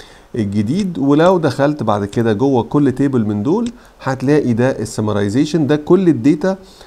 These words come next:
الخاصه بمين؟ الخاصه بشهر يناير. ادي الكي بتاعنا اهو، وادي الكي بتاعنا اهو، فجاب لي بس اللاينز المرتبطه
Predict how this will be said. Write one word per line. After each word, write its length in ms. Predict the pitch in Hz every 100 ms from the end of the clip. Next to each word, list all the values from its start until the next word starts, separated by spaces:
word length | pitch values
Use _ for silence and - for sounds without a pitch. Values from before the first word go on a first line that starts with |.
| -
الخاصه 400 | 117 - 160 143
بمين؟ 320 | 120 147 196
الخاصه 340 | 165 123 - -
بشهر 260 | - 127
يناير. 420 | 110 98 95 92
ادي 140 | 117 110
الكي 280 | 107 - 131
بتاعنا 380 | 131 117 113
اهو، 240 | 104 120 - - - - -
وادي 320 | 110 120 110
الكي 240 | 110 -
بتاعنا 400 | 123 - 113 104
اهو، 200 | 110 151
فجاب 360 | - 113 131 143
لي 100 | 113
بس 320 | 120 123 - 113
اللاينز 500 | 104 113 120 113 - - - -
المرتبطه 720 | 113 107 98 127 113 113 110